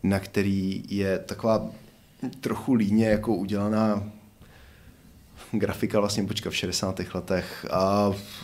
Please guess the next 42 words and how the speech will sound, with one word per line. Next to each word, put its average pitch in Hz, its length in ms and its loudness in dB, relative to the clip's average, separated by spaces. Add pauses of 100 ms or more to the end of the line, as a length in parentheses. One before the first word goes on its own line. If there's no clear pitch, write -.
velice 135 460 6
symbolisticky 110 540 4
udělaná 104 500 4
jako, 95 480 0
eh, 87 200 -4
vizitka. 95 540 -4 (3000)
Hele 107 220 6
jo, 104 100 10
v 104 60 0
tom 117 100 4
případě, 107 220 4
pardon, 98 260 4
tak 95 120 -4
to - 40 -8
bude 101 120 0
fakt 101 200 -4
jenom 98 140 2
třeba 95 240 2
jako 87 160 0
papírek, 90 400 -4
nějaký 90 200 -4
prostě - 160 -4
jako 104 100 -4
barevý, 104 340 2
jako 107 120 0
kdyby 117 100 2
se 123 100 2
někdo 113 140 2
v 104 60 -6
baru 104 200 2
prostě 107 240 -6
utrhnul 104 400 -4
jako 101 280 -2
lísteček 95 400 -6
prostě 95 360 -6
na 95 80 0
účet 117 380 -4 (400)
a 90 40 -6
na 92 100 -2
to 92 80 -10
si - 180 -2
napsal 87 520 -2